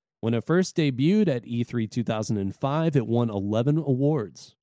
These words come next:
The game would receive Best Game, Best Technology, and Best Visual Art awards from the G D C two thousand and seven Developers' Choice Awards, along with dozens of other awards from various reviewers.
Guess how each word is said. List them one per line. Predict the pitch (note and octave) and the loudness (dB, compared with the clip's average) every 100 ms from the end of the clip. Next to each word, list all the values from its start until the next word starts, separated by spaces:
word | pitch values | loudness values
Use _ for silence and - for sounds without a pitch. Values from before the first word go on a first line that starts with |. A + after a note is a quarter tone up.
| _ _ - | _ _ -4
The | C#3 | 2
game | F3 B3 | 4 6
would | C4 G#3 | 4 4
receive | F#3 - E3+ G2+ - | 0 2 0 0 0
Best | C#3 - | 0 0
Game, | - E3+ E3+ E3 | 0 2 4 2
Best | C#3+ D3+ E3 - | 2 2 2 -2
Technology, | C#3 C3 C3+ C#3 C#3 C3 | 0 0 2 0 0 0
and | A2 | 0
Best | A2 A#2+ C3 | 2 0 2
Visual | C#3 A#2+ A#2 G#2+ | 2 2 0 -2
Art | D#3+ A3 | 0 2
awards | F#3+ B2+ B2 B2+ C3 | 2 2 2 2 0
from | - B2+ A#2 | -4 0 0
the | G#2 | -2
G | G2+ C3 | -2 0
D | B2+ | 0
C | A#2 - A2+ | 0 -2 -4
two | - | -2
thousand | B2+ A2+ G#2+ G#2+ | -2 -2 -2 -2
and | G2+ | -4
seven | - B2+ A#2 A2 | -2 0 2 2
Developers' | G2+ G2+ C3 C3+ B2 G2+ | 0 0 0 0 -2 -4
Choice | - F3 F#3 - | 0 2 4 2
Awards, | A#2 A2 A2+ A2 - _ _ _ _ | 0 2 0 -2 -10 _ _ _ _
along | C#3+ C#3 E3+ G3+ G#3+ | 2 4 4 4 2
with | F3+ - | 2 2
dozens | F3+ D#3 D3+ | 2 4 2
of | C#3 | 2
other | D#3+ F#3 G3 F#3+ | -2 0 2 4
awards | E3 C#3+ D3+ C#3+ | 4 4 2 2
from | - A#2 | 0 -2
various | A2+ A2 A2 - | 0 0 0 -4
reviewers. | G#2 B2 D#3 G2 - - | -2 4 4 2 -6 -18